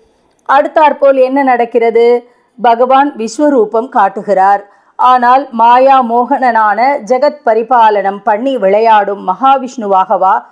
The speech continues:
அந்த விஸ்வரூபத்தில் அவர் தம்மை காட்டினார்? இல்லை, பிரளயகால ருத்ரராகத்தான் காட்டினார்.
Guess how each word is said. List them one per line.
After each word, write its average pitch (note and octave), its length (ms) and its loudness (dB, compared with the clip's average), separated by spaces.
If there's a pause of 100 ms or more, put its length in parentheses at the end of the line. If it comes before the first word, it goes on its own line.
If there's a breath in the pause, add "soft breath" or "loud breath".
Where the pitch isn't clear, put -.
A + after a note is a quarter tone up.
(240 soft breath)
அந்த C4 280 -2
விஸ்வரூபத்தில் C4+ 880 -2
அவர் B3+ 320 0
தம்மை B3+ 240 -4
காட்டினார்? C4+ 640 -2 (400 soft breath)
இல்லை, A3 320 -2 (400 soft breath)
பிரளயகால D4 760 2
ருத்ரராகத்தான் B3+ 1120 0
காட்டினார். A3 580 -2